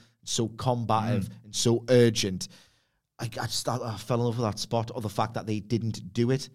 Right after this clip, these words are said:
Speaker 1: It was absolutely incredible. And the fact that Sabre Junior located a way to counter it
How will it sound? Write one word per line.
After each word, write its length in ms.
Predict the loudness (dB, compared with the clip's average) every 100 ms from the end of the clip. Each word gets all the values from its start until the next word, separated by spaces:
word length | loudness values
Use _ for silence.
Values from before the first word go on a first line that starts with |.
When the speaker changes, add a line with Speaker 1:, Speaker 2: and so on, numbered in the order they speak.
| _
Speaker 1:
It 80 | -12
was 100 | -10
absolutely 400 | -6 -6 -6 -10
incredible. 440 | -6 -4 -2 -4 -4
And 120 | -6
the 40 |
fact 380 | 0 0 0 2
that 220 | 2 2 -6 -20 _
Sabre 400 | -2 2 2 0
Junior 600 | 0 0 0 -2 -8 -12 -16 _ _ _ _ _ _ _ _ _
located 720 | 0 2 2 4 4 4 2
a 40 |
way 180 | 2 0
to 80 | -2
counter 580 | -10 2 2 2 -4 -6
it 140 | -8